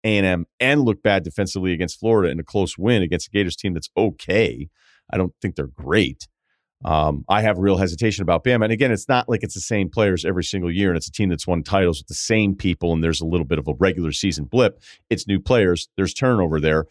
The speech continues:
So we could be staring at a Bama team that right now, with all the expectation and only one loss, we're saying, "Hey, they're still gonna be in the playoff." And we're like, "Oh, wait, what happened? They ended up nine and three."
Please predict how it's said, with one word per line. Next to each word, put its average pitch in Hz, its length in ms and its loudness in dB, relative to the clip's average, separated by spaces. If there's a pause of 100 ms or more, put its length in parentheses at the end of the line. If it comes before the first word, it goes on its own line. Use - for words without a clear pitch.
(120)
So - 140 -4
we 104 160 2
could 104 80 -4
be 104 80 0
staring 131 380 2
at 101 80 2
a - 20 -2
Bama 92 260 0
team 92 260 -2
that - 120 -4
right 95 160 0
now, 107 160 2
with 92 100 2
all 95 120 4
the 95 120 0
expectation 95 580 -2
and 90 40 0
only 92 160 0
one 82 180 -2
loss, 101 300 2
we're 92 80 -6
saying, 95 220 -2
"Hey, 107 120 2
they're 95 100 -2
still 104 180 -2
gonna 95 100 -4
be 87 100 -2
in 85 60 0
the 78 60 -6
playoff." 107 400 2
And 85 80 -6
we're - 20 -6
like, 90 160 -2
"Oh, 127 160 2
wait, 92 320 0
what 90 160 0
happened? 104 320 0
They 78 60 -2
ended 87 140 -2
up 82 120 -8
nine 87 240 0
and 80 100 -4
three." 85 360 -4